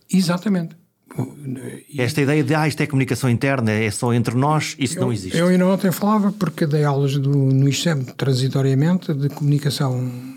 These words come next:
Speaker 1: interna e de comunicação institucional. No, eu defendo há muito, há muito, uns cinco ou sete anos, que hoje já não há essa distinção de comunicação. Tudo é comunicação.
Speaker 2: A partir do momento em que tu mandas uma ema-, um e-mail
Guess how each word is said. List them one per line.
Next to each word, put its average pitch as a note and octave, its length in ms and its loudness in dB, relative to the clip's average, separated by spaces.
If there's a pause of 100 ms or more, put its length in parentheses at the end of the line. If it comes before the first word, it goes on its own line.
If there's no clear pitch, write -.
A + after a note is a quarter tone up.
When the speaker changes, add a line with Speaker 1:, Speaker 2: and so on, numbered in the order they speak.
(220)
Speaker 1:
interna F3+ 720 2
e D3 80 0
de - 100 -4
comunicação D3+ 520 2
institucional. A2+ 460 -4 (720)
No, D#3 280 4
eu D3+ 120 2
defendo D3 320 2
há B2+ 80 2
muito, F3 400 2 (240)
há F3 100 2
muito, A#3 360 4 (540)
uns - 100 -4
cinco C#3+ 240 0
ou B2 60 -4
sete B2 300 -6
anos, D#3+ 360 0 (100)
que C#3+ 200 -2
hoje C3+ 280 0
já D3 120 0
não D3 140 0
há D3 120 2
essa D3+ 240 -2
distinção D3+ 500 -4
de D3 80 -8
comunicação. D#3 540 -2 (260)
Tudo F#3+ 240 2
é C3+ 60 0
comunicação. C3 500 -8
Speaker 2:
A - 20 -20
partir F#3 240 -2
do F3+ 60 0
momento E3+ 180 2
em D3+ 60 0
que - 60 -8
tu C#3 100 0
mandas G#2+ 300 2
uma A#2+ 180 4
ema-, A2+ 240 2
um A2 200 2
e-mail F#2 480 2